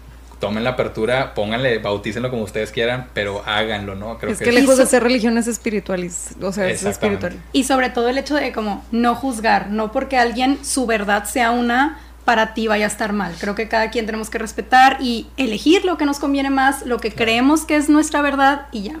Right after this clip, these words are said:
Speaker 3: Pero quería hacer ese paréntesis porque lo dije la otra vez
Speaker 1: Y
Speaker 3: en un
Speaker 1: pasa mucho,
Speaker 3: episodio
Speaker 1: sí, sí,
Speaker 3: y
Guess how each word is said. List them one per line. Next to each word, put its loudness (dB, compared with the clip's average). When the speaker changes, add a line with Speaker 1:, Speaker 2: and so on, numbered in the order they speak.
Speaker 3:
Pero -4
quería -2
hacer -2
ese -2
paréntesis 2
porque 0
lo 4
dije 4
la 6
otra 4
vez 6
Speaker 1:
Y 6
Speaker 3:
en 6
un 6
Speaker 1:
pasa 4
mucho, 4
Speaker 3:
episodio 4
Speaker 1:
sí, -8
sí, -2
Speaker 3:
y 0